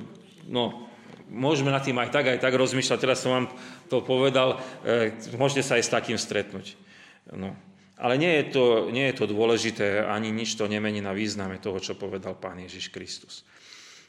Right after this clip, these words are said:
Hej. No. Máme verše dvadsaťšesť až dvadsaťsedem, kde padne opäť tá otázka, ktorá bola na ú-, v úvode povedaná, že ako budem dedičom večného života, bola otázka mládenca.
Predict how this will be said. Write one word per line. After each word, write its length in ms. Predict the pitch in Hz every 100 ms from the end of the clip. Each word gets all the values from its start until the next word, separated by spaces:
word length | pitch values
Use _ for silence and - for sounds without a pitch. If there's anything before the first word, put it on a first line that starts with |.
| _
Hej. 240 | 101 107 - - - - -
No. 240 | 113 113 - - - - _ _ _ _ _ _ _ -
Máme 240 | 113 131 160
verše 320 | 127 156 165
dvadsaťšesť 540 | 120 151 185 175 143 139
až 120 | 120
dvadsaťsedem, 720 | 123 147 180 - 120 107 113 143 143 - - - - _ -
kde 280 | 107 113
padne 640 | 113 147 160 139 123 123 135 135 - - _ _ _ _ _
opäť 400 | 139 139 139 -
tá 120 | 113
otázka, 480 | 113 113 117 - 104
ktorá 240 | - 123 113
bola 240 | 110 107
na 120 | 120
ú-, 120 | 139
v 260 | 123 113 107
úvode 280 | 135 135 117 107
povedaná, 720 | 131 131 120 120 117 110 110 - -
že 200 | 104 101
ako 400 | - 139 151 139
budem 280 | 123 127 123
dedičom 400 | 113 120 120 113
večného 320 | 113 113 110
života, 320 | 101 107 107 104
bola 200 | 104 101
otázka 360 | 107 101 107
mládenca. 600 | 101 95 92 95 98 -